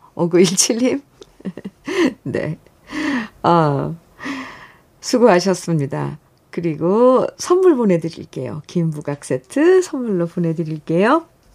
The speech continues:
러브레터에서 준비한 선물들 많죠? 소개해드릴게요. 맛있는 이너뷰티 트루엔에서 듀얼 액상 콜라겐, 셰프의 손맛 셰프 예찬에서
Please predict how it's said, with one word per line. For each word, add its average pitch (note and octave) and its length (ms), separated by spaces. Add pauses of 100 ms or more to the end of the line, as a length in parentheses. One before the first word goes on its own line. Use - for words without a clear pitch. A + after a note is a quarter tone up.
(960)
러브레터에서 B3+ 720
준비한 B3 340
선물들 D4 540
많죠? G3+ 600
소개해드릴게요. - 920 (880)
맛있는 C4 580
이너뷰티 G#3+ 1300 (340)
트루엔에서 E3+ 840
듀얼 D#3+ 300
액상 C3+ 440
콜라겐, - 460 (720)
셰프의 C4 460
손맛 G#3 540 (420)
셰프 C4 420
예찬에서 F3+ 720